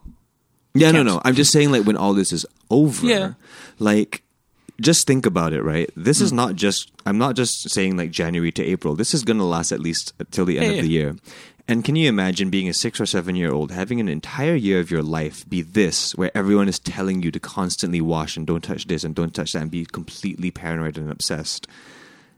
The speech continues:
Speaker 2: I don't
Speaker 1: That
Speaker 2: know, man. I think it's just the world developed. It's like saying, like,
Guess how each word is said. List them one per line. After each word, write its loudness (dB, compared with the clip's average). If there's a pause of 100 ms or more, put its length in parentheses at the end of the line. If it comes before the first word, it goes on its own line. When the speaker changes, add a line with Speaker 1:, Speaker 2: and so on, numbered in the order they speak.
(240)
Speaker 2:
I 2
don't 4
Speaker 1:
That 2
Speaker 2:
know, -2
man. -2 (300)
I 4
think 4
it's 2
just -4
the 4
world 4
developed. 0
It's -2
like 0
saying, 4
like, 0